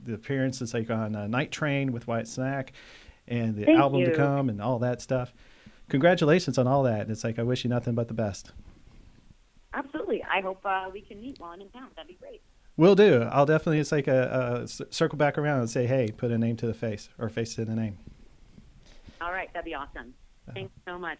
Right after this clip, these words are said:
Speaker 2: Really, really nice to talk to you, Tracy.
Speaker 1: Oh, thank you. And with that, I got more than plenty. Um,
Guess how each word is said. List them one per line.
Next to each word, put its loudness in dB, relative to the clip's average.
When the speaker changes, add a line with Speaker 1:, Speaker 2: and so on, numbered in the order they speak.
Speaker 2:
Really, -8
really -4
nice -8
to -14
talk -10
to -10
you, -12
Tracy. -6
Speaker 1:
Oh, 0
thank 0
you. -2
And 2
with 8
that, 10
I 8
got 2
more 8
than 8
plenty. 4
Um, 4